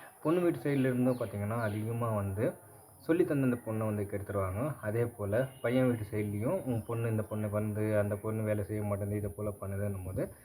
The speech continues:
அந்த பையனுக்கு வந்து புரியாம அந்த பொண்ணு மேல ஒரு கோவத்தை ஏற்படுத்துறோம். So, இந்த பிரச்சனையை முதல்ல நம்ம தட்டோம்னா எல்லா விதமான பிரச்சனைகளும் சரியா போடும். அதாவது ரெண்டு குடும்பத்துக்கு இருக்கக்கூடிய பிரச்சனையும், அதே போல கணவன் மனைவிக்குள்ள இருக்கிற பிரச்சனையும்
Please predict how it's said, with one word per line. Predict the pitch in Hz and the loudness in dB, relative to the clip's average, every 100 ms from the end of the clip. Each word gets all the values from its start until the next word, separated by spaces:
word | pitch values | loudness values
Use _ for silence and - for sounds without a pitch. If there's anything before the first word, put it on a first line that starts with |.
| - - | -20 -2
அந்த | 131 143 | 0 2
பையனுக்கு | 147 165 151 127 | 2 2 2 2
வந்து | 127 - | 0 -2
புரியாம | 110 107 104 107 | -2 2 2 2
அந்த | 135 107 | 0 -2
பொண்ணு | - 113 117 | -4 -4 -2
மேல | 107 101 95 | -2 -2 -2
ஒரு | 95 143 196 - - | -2 -4 -6 -14 -20
கோவத்தை | - 113 110 107 | -4 -2 -2 0
ஏற்படுத்துறோம். | 101 101 - 92 - 95 101 - - - - | 0 -2 -4 -10 -10 -10 -10 -10 -16 -20 -8
So, | 147 | 0
இந்த | 139 135 | 2 2
பிரச்சனையை | 127 139 - 170 135 | 0 -6 -2 2 2
முதல்ல | 123 127 127 | 4 4 4
நம்ம | 110 104 | 2 -2
தட்டோம்னா | 98 92 101 98 120 190 - - | -4 -2 -2 0 -2 -4 -8 -4
எல்லா | 117 120 120 | 2 6 6
விதமான | 113 110 107 104 101 | 4 2 0 0 0
பிரச்சனைகளும் | 101 98 107 101 143 233 - - - | -2 -4 -4 -2 -2 -4 -8 -16 -6
சரியா | 104 101 | 0 0
போடும். | 98 95 | 0 -4
அதாவது | 95 104 143 214 - - - - | -2 0 0 -4 -8 -20 -20 -4
ரெண்டு | 127 139 143 | 2 4 4
குடும்பத்துக்கு | 139 127 123 113 113 | 2 2 0 -2 -4
இருக்கக்கூடிய | 104 104 98 98 95 | -4 -4 -4 -2 -4
பிரச்சனையும், | 95 - 104 156 | -8 -6 -2 0
அதே | 113 | 0
போல | 104 110 | -2 -4
கணவன் | 110 107 110 107 | -2 -2 -2 -2
மனைவிக்குள்ள | 104 101 98 101 | 0 -2 -4 -4
இருக்கிற | 98 92 95 | -4 -4 -8
பிரச்சனையும் | 95 - - | -12 -8 -8